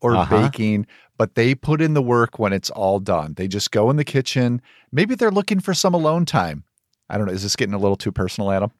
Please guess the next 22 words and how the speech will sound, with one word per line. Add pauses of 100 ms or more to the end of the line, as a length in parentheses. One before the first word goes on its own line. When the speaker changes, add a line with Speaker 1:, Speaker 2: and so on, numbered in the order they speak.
Speaker 1:
Maybe
they
Speaker 2:
No.
Speaker 1:
just,
they
just
want
to,
like, (360)
ha-, (280)
put
on, (100)
put
in
the
earbuds (540)
and
scrub
away, (640)
and
we're
here